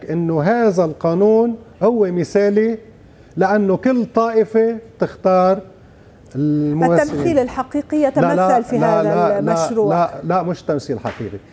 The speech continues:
Speaker 1: تمثيل الطوائف يتمثل في هذا المشروع. إذا أنت عم تطرحي قانون فيدرالي سياسي. ماشي. طيب،
Speaker 2: ليش
Speaker 1: قال
Speaker 2: فيدرالي
Speaker 1: ما لا، لا،
Speaker 2: دكتور
Speaker 1: فيدر-،
Speaker 2: علوش؟
Speaker 1: أكيد فيدرالي. أدير-، ليش؟ لما شو هي، شو الفيدرالية؟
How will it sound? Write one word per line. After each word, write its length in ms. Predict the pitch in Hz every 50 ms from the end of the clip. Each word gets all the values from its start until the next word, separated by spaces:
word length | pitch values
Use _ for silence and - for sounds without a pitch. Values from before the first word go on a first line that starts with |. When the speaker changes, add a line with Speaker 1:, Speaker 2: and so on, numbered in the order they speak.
| - - -
Speaker 1:
تمثيل 400 | 160 156 151 - - 240 226 202
الطوائف 600 | 190 - - 175 175 175 147 110 113 104 - -
يتمثل 460 | 117 - 123 110 110 101 - 110 92
في 160 | - - 101
هذا 120 | 98 95 92
المشروع. 480 | 95 95 95 - 165 185 202 220 220 - - - - - - - - -
إذا 380 | 254 254 240 208 208 190 208 247
أنت 220 | 240 226 233 -
عم 200 | 175 151 151 170
تطرحي 600 | - - - - 170 160 147 - 180 185 196 208 196 - - - - - -
قانون 380 | - 190 196 208 214 202 196
فيدرالي 840 | 156 - - 185 165 170 170 170 185 196 208 214 214 233 233 247 240 - - - -
سياسي. 600 | - - - 202 190 151 139 135 - 143 143 151 - - - - - - - - - - - - - -
ماشي. 320 | 277 294 - - - 254 247 233 - - - - - -
طيب، 220 | 277 294 302 277 269 - - - 269
Speaker 2:
ليش 80 | 302
Speaker 1:
قال 140 | 247 277 269
Speaker 2:
فيدرالي 840 | - - - 285 220 247 247 254 247 233 226 214 208 202 196 196 196
Speaker 1:
ما 120 | 160 175 208
لا، 160 | 220 262 254
لا، 100 | 240 214
Speaker 2:
دكتور 160 | 202 196 208
Speaker 1:
فيدر-، 120 | 202 180 190 208
Speaker 2:
علوش؟ 80 | 208
Speaker 1:
أكيد 300 | 190 208 - 262 262 -
فيدرالي. 580 | - - 226 185 208 202 196 190 185 165 151 135 - - -
أدير-، 340 | 151 160 208 233 254 226 - 135
ليش؟ 400 | 143 185 214 208 175 - - - - - -
لما 220 | 143 165 170 165 165
شو 160 | - - 247
هي، 140 | 240 233 190
شو 120 | - -
الفيدرالية؟ 760 | 202 180 156 127 170 147 139 139 131 127 127 127 123 123 127